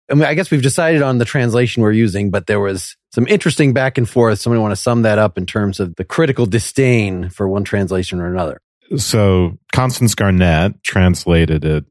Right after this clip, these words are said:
Speaker 2: and did a lot of Russian translations, and I think was one of the, might have been the first person to translate a lot of Dostoevsky and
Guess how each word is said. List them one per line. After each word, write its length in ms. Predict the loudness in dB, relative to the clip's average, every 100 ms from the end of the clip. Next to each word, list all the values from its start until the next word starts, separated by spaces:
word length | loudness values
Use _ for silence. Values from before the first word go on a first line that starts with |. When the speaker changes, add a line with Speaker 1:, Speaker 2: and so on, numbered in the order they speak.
| _ -2
Speaker 2:
and 160 | 0
did 140 | 2 2
a 40 |
lot 200 | 4 4
of 80 | 2
Russian 280 | 0 0 -4
translations, 720 | 0 0 2 0 -2 -4 -2
and 120 | -2
I 60 | 0
think 180 | 0 -2
was 140 | -2
one 100 | -2
of 80 | -2
the, 160 | -6 -10 _ _
might 140 | 2 2
have 80 |
been 160 | 0 -2
the 80 | -4
first 380 | -2 -2 -2 -2
person 640 | -2 0 -4 -6 -8 -10
to 340 | -8 -6 -6 -8 -14 -6
translate 420 | -2 0 -2 -2
a 40 |
lot 140 | -2 -2
of 100 | -2
Dostoevsky 760 | -4 -2 -4 -4 -4 -6 -6
and 300 | -4 -6 -10